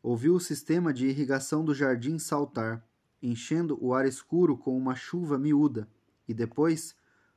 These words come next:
com um jorro firme por toda parte, lavando as calçadas e escorrendo para o beco. Ele levou algumas gotas dessa chuva consigo, em seu rosto.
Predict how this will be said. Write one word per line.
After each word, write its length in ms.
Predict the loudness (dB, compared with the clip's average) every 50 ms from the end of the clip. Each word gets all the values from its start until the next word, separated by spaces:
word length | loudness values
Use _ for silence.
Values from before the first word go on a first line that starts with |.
| _ _
com 220 | _ -2 0 0 0
um 80 | 0
jorro 380 | 0 0 2 2 2 2 0 -4
firme 440 | -10 -2 2 2 4 4 4 0 0
por 220 | 0 0 0 0
toda 260 | 0 -2 -2 0 -2
parte, 540 | -2 -2 -2 0 0 -2 -4 -6 -14 -20 _ _ _ _ _ _ _ _ _ _ _ _ -4
lavando 440 | -2 -2 0 0 0 0 0 0
as 100 | -2 -2
calçadas 800 | -4 -4 -4 -4 -4 -4 -2 0 0 0 0 0 0 -2 0 -2
e 60 | -2
escorrendo 640 | -4 -4 -4 -4 -4 -2 -2 0 0 0 0 -2 -2
para 240 | -2 -2 -2 0
o 60 | 0 0
beco. 400 | 0 -2 -2 -2 -6 -12 _ _ _ _ _ _ _ _ _ _ _ _ _ _ _ _ _ _ _ _ _ _ _ _ _ _ _ _
Ele 160 | -2 0 2 4
levou 340 | 4 4 4 4 4 2
algumas 400 | 4 2 2 0 0 0 0 0
gotas 460 | 0 2 2 2 2 0 -2 -4 -4 -2
dessa 280 | -4 -4 -4 -4 -6
chuva 320 | -8 -4 -4 -2 -2 -2 -2
consigo, 640 | -2 -4 -4 -4 -6 -4 -2 -2 -2 -2 -4 -8 -12 _ _ _ _ _ _ _
em 100 | -8 -8
seu 220 | -2 0 0 0
rosto. 480 | 0 0 -2 -2 -4 -4 -10 -16 -20 _